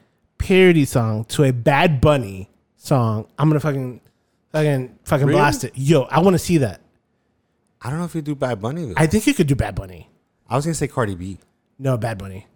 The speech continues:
Speaker 1: Bad Bunny is the biggest artist right now.
Speaker 2: No, no, no. I'm not saying he's a big artist or not.
Speaker 1: No,
Speaker 2: I'm
Speaker 1: no,
Speaker 2: just talking
Speaker 1: but
Speaker 2: about as far as a, mo-, a song that can be parodied like that, I feel like it'd be bad. It would be
Speaker 1: Either
Speaker 2: Cardi B.
Speaker 1: no, it would be Drake. If he's gonna do, like, a hip hop parody, it would be one of Drake's songs,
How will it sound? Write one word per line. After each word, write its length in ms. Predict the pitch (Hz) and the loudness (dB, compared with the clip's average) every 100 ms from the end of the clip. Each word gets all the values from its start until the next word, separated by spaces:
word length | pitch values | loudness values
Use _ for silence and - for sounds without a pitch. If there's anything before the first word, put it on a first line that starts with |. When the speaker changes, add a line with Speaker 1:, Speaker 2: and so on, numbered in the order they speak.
| _ | _
Speaker 1:
Bad 180 | - 156 | -4 -2
Bunny 140 | 180 165 | 0 0
is 60 | |
the 60 | 147 | -2
biggest 380 | 127 147 143 - | -2 -2 -4 -8
artist 340 | 117 113 110 113 | -8 -6 -8 -10
right 160 | 104 | -8
now. 180 | 98 226 | 2 2
Speaker 2:
No, 80 | 269 | 4
no, 80 | 240 | 2
no. 80 | |
I'm 160 | 139 147 | 0 0
not 120 | 180 | 0
saying 160 | 190 160 | 0 -4
he's 100 | 135 | -4
a 20 | |
big 140 | 123 135 | -2 0
artist 200 | 131 120 | 0 -2
or 20 | |
not. 300 | 113 143 135 | 0 0 2
Speaker 1:
No, 80 | 226 | 2
Speaker 2:
I'm 60 | 226 | 4
Speaker 1:
no, 80 | |
Speaker 2:
just 100 | 170 | 4
talking 0 | 143 | 4
Speaker 1:
but 120 | 131 | 4
Speaker 2:
about 80 | 120 - - - | 2 -10 -12 -10
as 100 | - | 2
far 160 | 170 170 | 4 4
as 100 | 147 | 2
a, 40 | |
mo-, 280 | 135 147 123 | 0 -2 -2
a 80 | 117 | -4
song 260 | - 147 | 0 0
that 80 | 143 | -2
can 120 | 135 | -4
be 80 | 113 | -6
parodied 540 | - - 117 139 151 147 | -8 -6 -2 -2 -4 -4
like 180 | 151 | -4
that, 260 | 156 156 147 - | -4 -6 -6 -10
I 140 | 110 | -10
feel 240 | 104 - 143 | -10 -4 -2
like 140 | 131 | -2
it'd 140 | 117 107 | -6 -8
be 120 | 107 | -8
bad. 260 | 101 101 98 | -8 -10 -6
It 160 | 110 | -4
would 200 | 113 107 | -4 -4
be 260 | 107 104 190 | -6 -2 2
Speaker 1:
Either 160 | 202 190 | 4 2
Speaker 2:
Cardi 100 | 143 | -2
B. 200 | 156 92 - 139 - 147 | -8 -12 -14 -20 -12 0
Speaker 1:
no, 220 | 139 120 | 0 2
it 80 | 147 | 2
would 240 | 151 160 135 | 4 2 2
be 200 | 147 143 | 0 -2
Drake. 460 | 110 123 95 - _ _ - | -2 -4 -4 -16 _ _ -4
If 120 | 139 | 2
he's 80 | 151 | 4
gonna 80 | 160 | 4
do, 100 | 165 | 2
like, 100 | 135 | 2
a 60 | 113 | 0
hip 200 | 151 165 | 0 2
hop 160 | 147 | 0
parody, 300 | 151 151 165 | 2 0 2
it 40 | 127 | 2
would 160 | 123 | 2
be 160 | 117 120 | 0 -2
one 240 | 117 143 | 0 0
of 80 | 123 | 0
Drake's 240 | 127 107 | -6 -10
songs, 220 | - 82 | -14 -18